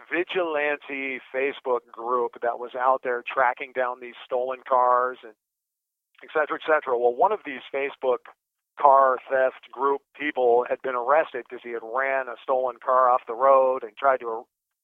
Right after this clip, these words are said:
citizens arrest the guy, whatever. So when they haul him into court, I kid you not, they showed it on T V and in the paper, and the courtroom was packed, bro. I'm talking people all the way out into the hallways. And they were up in arms, like, "You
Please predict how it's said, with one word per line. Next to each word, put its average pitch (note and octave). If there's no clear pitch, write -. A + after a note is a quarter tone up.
citizens D#3+
arrest C#3+
the D3
guy, C3+
whatever. A#2+
So E3
when D#3+
they C#3+
haul E3
him E3+
into D3+
court, C#3+
I B2+
kid E3
you D#3+
not, D3
they B2+
showed D3
it C#3+
on C3+
T C3+
V C3
and B2+
in B2+
the B2
paper, C#3
and C3
the C3+
courtroom E3
was E3+
packed, F3
bro. E3+
I'm F3
talking E3+
people F#3
all F3
the F3+
way F3
out F3
into F#3
the F3
hallways. E3+
And E3
they F#3+
were F#3+
up F#3+
in F#3
arms, F#3
like, E3+
"You A3